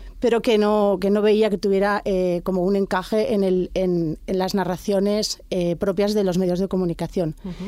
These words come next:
Speaker 1: Ahí, pues bueno, encontré un, una intersección donde pude, pues bueno, aprovechar un sustrato, ¿no? De algo que estaba, que estaba latente, latiendo como muy fuerte, pero que, que, que, bueno, que necesitaba canalizar por algún sitio y, bueno, me ha salido,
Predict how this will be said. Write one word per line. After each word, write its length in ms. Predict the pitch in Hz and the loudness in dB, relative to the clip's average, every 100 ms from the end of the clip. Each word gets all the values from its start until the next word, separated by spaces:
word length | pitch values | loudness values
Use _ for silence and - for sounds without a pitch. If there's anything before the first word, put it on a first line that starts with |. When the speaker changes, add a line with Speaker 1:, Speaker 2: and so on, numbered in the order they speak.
| 240 - - | -12 -16 -6
Speaker 1:
Ahí, 400 | 196 202 220 269 | 0 2 2 0
pues 180 | 247 | 0
bueno, 180 | 190 202 | 0 2
encontré 280 | 196 196 196 | 2 0 0
un, 160 | 190 208 | 0 0
una 160 | 254 214 | 0 0
intersección 640 | 208 180 208 - 214 240 | 0 -4 -4 -2 0 2
donde 560 | 254 226 208 196 185 170 - - - - | 2 2 2 2 0 -2 -10 -18 -18 -6
pude, 560 | 220 202 208 208 196 185 | 0 2 4 4 2 2
pues 140 | 185 | 0
bueno, 160 | 190 202 | 0 -2
aprovechar 400 | 185 185 185 190 | 0 0 0 0
un 80 | 202 | 2
sustrato, 600 | - 214 - 202 190 170 | 0 0 -2 -2 -2 -2
¿no? 180 | 214 359 - | -2 -4 -6
De 80 | 214 | -4
algo 200 | 196 190 | -2 -2
que 60 | 202 | -2
estaba, 400 | - 202 196 185 - - - - - | -2 0 0 -2 -8 -20 -20 -20 -8
que 100 | - | -4
estaba 260 | 208 202 202 | 0 0 2
latente, 560 | 202 214 208 180 214 | 0 0 0 0 0
latiendo 380 | 233 202 220 233 | 0 2 2 2
como 200 | 220 220 | 2 2
muy 160 | 214 226 | 2 0
fuerte, 440 | - 226 220 269 | 2 0 2 0
pero 220 | 269 226 | 0 0
que, 320 | 208 196 185 170 | 0 0 0 -2
que, 360 | 190 180 165 - | -2 -2 -4 -6
que, 100 | 196 | -4
bueno, 200 | 175 170 | -2 -2
que 100 | 175 | -2
necesitaba 460 | 190 185 190 185 | -2 0 0 -2
canalizar 460 | 190 202 196 196 202 | 0 0 0 -2 -2
por 100 | 196 | 0
algún 240 | 202 202 | 0 0
sitio 320 | 196 208 185 226 | 0 0 2 2
y, 60 | |
bueno, 200 | 196 180 | 2 0
me 120 | 208 | 0
ha 40 | 190 | -2
salido, 360 | 214 196 196 | 0 2 0